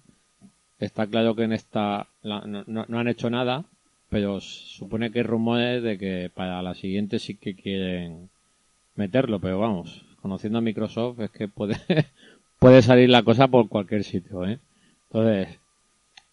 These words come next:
Facebook, yo creo que Facebook, eh, está viéndole las orejas al lobo y está apostando seriamente en Oculus porque quiere,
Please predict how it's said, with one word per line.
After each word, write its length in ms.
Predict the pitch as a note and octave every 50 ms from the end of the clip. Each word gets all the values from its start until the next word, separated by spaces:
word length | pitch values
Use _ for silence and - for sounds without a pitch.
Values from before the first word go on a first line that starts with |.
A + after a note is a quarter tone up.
| _ _
Facebook, 460 | - - C#3+ D#3 E3 C#3 B2 B2 G#2+
yo 240 | G2+ A2 C3+ C#3 C3
creo 220 | - - C3+ C#3
que 120 | B2 C#3 C3
Facebook, 640 | - - C3+ C#3 C3+ B2+ C3+ D3 D3 D3 D#3 - _ _
eh, 760 | - B2 B2 A#2+ A#2+ A#2 A#2 A#2 A#2 A2+ A2 A2+ A2 A2 A2 G#2+
está 440 | - - - - C3+ C#3 C#3+ C#3+ C#3
viéndole 420 | C3+ C#3+ C#3 C3+ C#3 C3+ C3+ C3+
las 180 | C3 B2+ B2 G#2
orejas 420 | A2+ A#2+ A#2+ A2+ - A#2+ G#2+ -
al 180 | A2+ G#2+ G#2 G#2+
lobo 440 | A2+ A#2+ B2+ C#3 D3 D3+ D#3+ F#3 - _ _ _ _ _ _ _ _ _
y 100 | - A2
está 200 | G#2 - - A#2+
apostando 500 | A2+ G#2+ B2 A2+ G#2+ - B2 A#2 A#2 A#2
seriamente 540 | G#2+ - B2 A2+ A2+ A2 A2+ A2 A2 G2 G#2+
en 100 | G2 G2+
Oculus 600 | G#2+ A2 - - B2 B2+ C3 C#3 C#3+ C#3+ D3 -
porque 540 | - - - G#2 G#2 G2 - - G2 F#2+ F2+
quiere, 760 | - - G2+ G2+ G#2 G#2 A2 A2 A2 A2 G#2 G2 G2 F#2+ F2